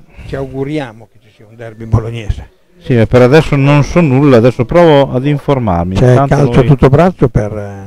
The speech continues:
Speaker 1: Angelo Corbetta.
Speaker 2: Sì, ormai la partita è andata, bisogna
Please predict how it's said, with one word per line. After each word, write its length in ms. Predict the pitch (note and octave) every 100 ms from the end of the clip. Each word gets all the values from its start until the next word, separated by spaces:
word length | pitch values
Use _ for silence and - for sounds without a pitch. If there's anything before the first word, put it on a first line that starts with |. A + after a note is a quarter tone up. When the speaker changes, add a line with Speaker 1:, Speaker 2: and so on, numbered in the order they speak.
| G2+
Speaker 1:
Angelo 400 | A#2 A#2 A#2+ A#2
Corbetta. 560 | C#3+ D3 E3 - -
Speaker 2:
Sì, 120 | - G2+
ormai 240 | F#2 F#2
la 100 | E2+
partita 400 | - - F#2+ -
è 40 | F#2+
andata, 320 | F2+ D#2+ E2
bisogna 480 | D#2+ E2+ E2 E2